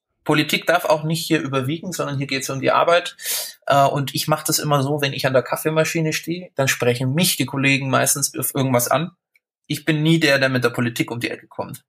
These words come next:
Aber ich warte immer, bis mich jemand anspricht und dann kann man sich darüber unterhalten.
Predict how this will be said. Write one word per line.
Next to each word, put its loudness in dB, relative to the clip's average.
Aber 4
ich -2
warte 2
immer, 2
bis -4
mich -6
jemand 2
anspricht -4
und -4
dann 2
kann -2
man -2
sich -6
darüber -8
unterhalten. -10